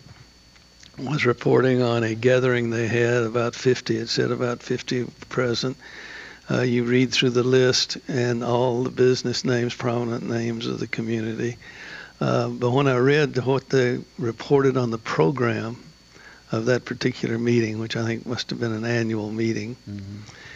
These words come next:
Speaker 1: uh, the program to me <laughs> demonstrated an awful lot of courage on the part of the individuals,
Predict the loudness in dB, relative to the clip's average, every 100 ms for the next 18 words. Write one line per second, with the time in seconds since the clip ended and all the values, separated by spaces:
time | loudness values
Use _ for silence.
0 | -20 -12 -4 0 0 -2 -6 -8 -14 -20
1 | -20 -20 -18 -12 -2 4 4 4 2 2
2 | -2 -4 0 4 4 4 0 0 0 0
3 | 2 2 2 0 -4 -2 -2 0 0 0
4 | -2 0 2 2 -2 -6 -8 -10 -10 -8
5 | -8 -6 -2 0 -2 0 -2 -2 -2 0
6 | -2 -2 -6 -8